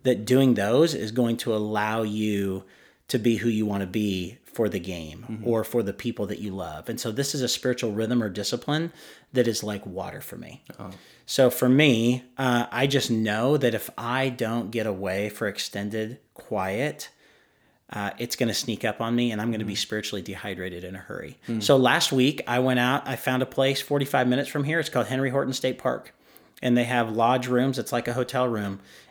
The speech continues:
Speaker 1: And honest, I, I booked a room out there. Uh, the day of, I wanted to cancel, Josh. I
Speaker 2: Mm.
Speaker 1: wanted to just go, no, I, I wanted to rationalize, like, "Ah, I'm gonna stay home with my family tonight.
Speaker 2: Yeah.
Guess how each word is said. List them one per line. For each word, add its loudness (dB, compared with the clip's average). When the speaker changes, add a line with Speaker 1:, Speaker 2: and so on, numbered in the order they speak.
Speaker 1:
And 2
honest, 0
I, 0
I 0
booked 0
a 4
room 4
out -2
there. 0
Uh, 2
the 2
day 6
of, 6
I 8
wanted 4
to 0
cancel, -4
Josh. -2
I -2
Speaker 2:
Mm. 2
Speaker 1:
wanted 2
to -6
just -6
go, 2
no, 2
I, 0
I -2
wanted 0
to 2
rationalize, 2
like, -2
"Ah, -8
I'm -4
gonna -2
stay -2
home -2
with -6
my -6
family -6
tonight. -8
Speaker 2:
Yeah. -8